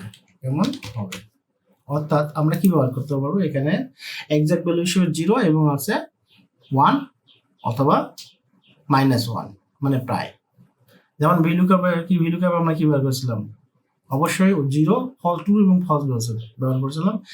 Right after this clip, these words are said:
এখানেও সেম কাহিনী আছে, এক্সাক্ট ভ্যালু জিরো আর আছে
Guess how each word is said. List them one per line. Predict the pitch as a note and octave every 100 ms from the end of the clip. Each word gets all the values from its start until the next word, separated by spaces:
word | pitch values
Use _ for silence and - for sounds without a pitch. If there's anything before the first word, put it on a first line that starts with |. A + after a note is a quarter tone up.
| - - D#3+
এখানেও | F#3+ F#3 -
সেম | D#3 D3+
কাহিনী | C#3 D3 C#3+
আছে, | G#3 E3+
এক্সাক্ট | A#2+ D3 D3+
ভ্যালু | D3+ D3 C#3
জিরো | D#3 B3+ D4+ _ _ _ - B2+
আর | C3
আছে | C3